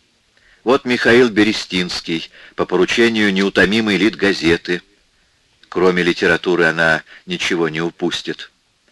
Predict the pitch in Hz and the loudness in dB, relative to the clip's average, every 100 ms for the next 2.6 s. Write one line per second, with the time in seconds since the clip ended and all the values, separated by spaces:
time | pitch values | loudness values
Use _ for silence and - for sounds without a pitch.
0 | - - - 85 117 160 143 151 104 - | -20 -14 -8 2 2 4 2 0 0 -2
1 | - 123 135 - 135 135 - 69 73 82 | 0 0 -2 -2 0 2 0 -4 0 0
2 | 85 - 82 76 73 | 0 -6 -6 -4 -6